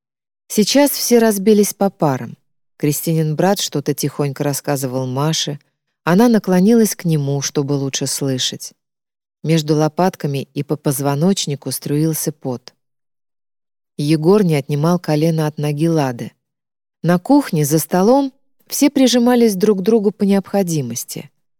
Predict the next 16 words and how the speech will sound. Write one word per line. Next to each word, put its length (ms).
А 120
здесь, 460
в 80
сауне, 640
парень 360
давал 300
ей 160
понять, 580
что 320
не 120
против 520
близости. 720
Если 300
бы 140
она 200
захотела, 720